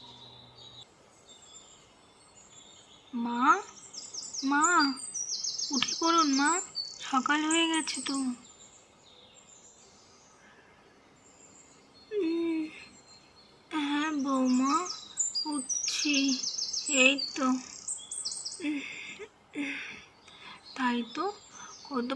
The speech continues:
পাখি ডাকছে, আমি তো শুনতেই পাইনি বৌমা। আসলে ঘুমটা মনে হয় খুব গভীর ঘুম হয়ে গেছিল। সকালের ঘুম কি না, রাতে তো ঘুমই আসতে চাইছিল না, জানো তো বৌমা।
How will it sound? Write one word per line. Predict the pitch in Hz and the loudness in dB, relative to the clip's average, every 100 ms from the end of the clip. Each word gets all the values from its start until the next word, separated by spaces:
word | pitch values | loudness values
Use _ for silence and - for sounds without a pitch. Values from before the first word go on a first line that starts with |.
| 269 | 0
পাখি | 233 233 - 285 | 0 0 -4 -4
ডাকছে, | 294 285 - - - 302 285 277 - - - - - | -2 -2 -4 -10 -8 -6 -6 -6 -8 -14 -14 -10 -2
আমি | 254 254 | 0 0
তো | 254 285 | 0 -2
শুনতেই | - 285 262 247 262 277 | -2 0 2 2 2 0
পাইনি | 294 320 320 311 | 2 2 4 0
বৌমা। | 294 277 262 262 240 - - - - - 254 | -2 -2 0 0 -2 -6 -14 -18 -18 -10 -2
আসলে | 240 247 262 269 | -2 -2 -2 -2
ঘুমটা | 247 277 254 240 247 | -2 0 2 2 2
মনে | 247 254 269 | 2 2 2
হয় | 285 | 0
খুব | - 311 277 247 | -2 -4 -4 0
গভীর | 240 233 254 269 277 269 | 0 2 2 2 0 -2
ঘুম | 277 262 254 | 0 2 4
হয়ে | 254 226 | 4 2
গেছিল। | 233 226 - 285 277 254 - - - - - | 0 -4 -8 -10 -8 -10 -14 -20 -20 -20 -16
সকালের | - 254 220 240 233 240 254 | -6 -4 -2 -2 -2 0 0
ঘুম | 247 233 220 | 2 4 4
কি | 220 247 | 2 0
না, | 262 339 302 247 - - - - - - | -2 -2 -2 -4 -8 -20 -20 -20 -20 -8
রাতে | 262 240 214 269 | -2 -2 -2 -4
তো | 254 311 | -4 -4
ঘুমই | 269 269 269 285 311 | -2 -4 -4 -2 0
আসতে | 330 330 - 330 | 0 0 -4 -6
চাইছিল | 294 302 262 247 - 254 240 | -2 2 2 2 0 0 0
না, | 233 | 0
জানো | 233 233 254 277 | 0 0 -2 -2
তো | 349 | 2
বৌমা। | 359 392 381 349 254 247 | 4 4 4 0 0 -4